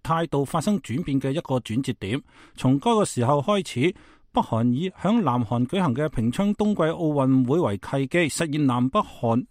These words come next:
關係嘅和解。兩國領導人四月二十七號將會舉行峰會，而且北韓呢一次嘅願意響板門店舉行會面，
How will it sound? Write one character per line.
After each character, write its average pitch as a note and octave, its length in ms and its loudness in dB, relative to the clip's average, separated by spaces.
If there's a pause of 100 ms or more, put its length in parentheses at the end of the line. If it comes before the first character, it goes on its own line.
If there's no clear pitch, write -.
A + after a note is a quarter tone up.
關 G#3 240 0
係 C3 120 -6
嘅 C3 120 0
和 F2+ 240 -4
解。 G#2 280 -8 (260)
兩 D#3 180 2
國 G3+ 160 0
領 D#3+ 160 -4
導 D#3+ 140 -2
人 B2 300 -2
四 F#3+ 200 -4
月 D#3+ 200 -4
二 C#3 40 -6
十 C3+ 160 -6
七 - 140 -10
號 C3+ 240 -2
將 G#3+ 160 -2
會 F3 120 -2
舉 F3+ 140 -6
行 A2 200 -6
峰 F#3 260 -2
會， C3 340 0
而 B2 80 -6
且 F#3 220 -2 (220)
北 A3+ 80 4
韓 - 200 -2
呢 F#3+ 140 -2
一 A3 60 0
次 - 160 -4
嘅 E3+ 80 0
願 D3 260 -2
意 E3 140 -2
響 G3 220 0
板 B2+ 220 -4
門 B2 220 2
店 D3+ 240 -2
舉 E3+ 160 -2
行 B2+ 200 0
會 A#2+ 200 0
面， A#2 260 0